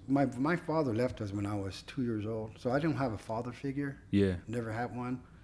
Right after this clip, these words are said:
Speaker 1: Never took me fishing. Never, you know, showed me how to, you know, treat a woman. Nothing like that.
Speaker 2: Ride a bike, all that other
Speaker 1: Nothing.
Speaker 2: stuff,
Speaker 1: I
Speaker 2: you
Speaker 1: didn't
Speaker 2: know
Speaker 1: have
Speaker 2: what I
Speaker 1: any
Speaker 2: mean?
Speaker 1: of that kind of, uh, you know, experience growing up.
Speaker 2: Mm-hmm.
Speaker 1: So for me, I felt, you know,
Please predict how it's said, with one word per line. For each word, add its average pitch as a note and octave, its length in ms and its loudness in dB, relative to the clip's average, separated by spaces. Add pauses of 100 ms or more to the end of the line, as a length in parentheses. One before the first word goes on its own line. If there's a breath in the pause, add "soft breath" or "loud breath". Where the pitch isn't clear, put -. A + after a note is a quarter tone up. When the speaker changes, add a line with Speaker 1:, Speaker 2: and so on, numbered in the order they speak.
(240 soft breath)
Speaker 1:
Never A2 220 -2
took - 200 -4
me G2 80 -4
fishing. A2+ 580 -2
Never, G#2+ 180 -2
you A#2 120 0
know, F#2+ 200 -4
showed A2+ 220 -4
me G2+ 60 0
how G#2 160 -4
to, F2 100 -10 (480 soft breath)
you G#2 60 -4
know, F2+ 120 -6
treat B2+ 180 0
a G#2+ 60 0
woman. A#2 340 -2
Nothing A#2 300 -2
like G2 240 -6
that. B2+ 360 -6 (260)
Speaker 2:
Ride G2 180 8
a F#2 40 4
bike, G2 320 6
all G2+ 80 6
that G2+ 120 4
other G2+ 80 4
Speaker 1:
Nothing. C#3+ 240 6
Speaker 2:
stuff, G#2+ 120 4
Speaker 1:
I C3+ 60 2
Speaker 2:
you C#3+ 60 4
Speaker 1:
didn't - 40 2
Speaker 2:
know C#3+ 60 6
Speaker 1:
have D3 100 6
Speaker 2:
what - 40 4
I C3 40 4
Speaker 1:
any C3 100 4
Speaker 2:
mean? - 20 2
Speaker 1:
of A2+ 60 0
that G#2 260 -4
kind A#2+ 200 -2
of, F#2+ 160 -4
uh, F#2+ 100 -4 (600)
you A#2 80 -6
know, F2+ 200 -8 (100)
experience C3+ 440 2
growing C3 320 -2
up. C#3+ 280 -6 (120)
Speaker 2:
Mm-hmm. G#2+ 220 2 (380 soft breath)
Speaker 1:
So B2+ 500 8
for C3+ 140 0
me, F3 180 10
I C#3 100 8
felt, C3 280 4 (760)
you B2+ 100 -2
know, A2 240 0